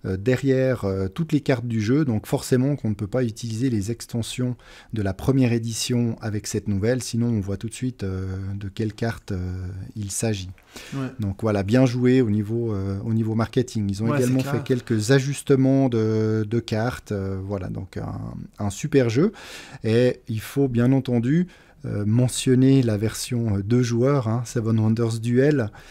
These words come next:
Speaker 2: Mhm.
Speaker 1: avec ses, ses deux extensions. Et Seven Wonders Duel est cité par la plupart des joueurs dans un top, euh, cinq de, de jeux à deux. Et c'est vrai que ce, ce jeu est, est magnifique.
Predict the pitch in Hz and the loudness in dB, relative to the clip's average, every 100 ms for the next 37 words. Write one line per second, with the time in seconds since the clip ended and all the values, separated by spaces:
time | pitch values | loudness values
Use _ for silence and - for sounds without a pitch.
0 | - 143 131 107 117 113 - 120 110 110 | -16 -6 -2 0 0 -2 -4 0 2 2
1 | 110 110 - 113 110 139 135 131 - 135 | 2 0 0 0 4 4 6 4 4 0
2 | - - 135 139 113 101 - - 127 120 | 0 0 2 4 4 2 -2 -2 -2 0
3 | 123 127 127 113 120 131 135 110 104 101 | 0 2 0 0 2 4 6 4 2 0
4 | - - 123 135 135 135 117 117 110 101 | -4 -4 -2 2 4 2 0 0 0 -4
5 | - 143 135 123 120 110 120 120 123 107 | -2 -2 0 2 2 0 2 4 4 2
6 | 98 101 98 117 107 - 101 95 95 95 | 0 -2 0 0 0 -2 -2 0 -2 -4
7 | - 117 120 120 - 107 104 101 98 107 | -4 -2 0 -2 -4 -6 -4 -2 -2 -2
8 | 104 110 104 113 127 101 104 98 107 - | 0 0 0 0 0 -2 -6 -6 -6 -8
9 | 101 98 98 92 101 92 110 104 92 98 | -6 -6 -6 -6 -8 -6 -4 -6 -6 -10
10 | 101 98 - - - - - 98 110 123 | -12 -14 -18 -20 -20 -16 -6 0 2 2
11 | 113 127 151 - | 2 -2 -4 -4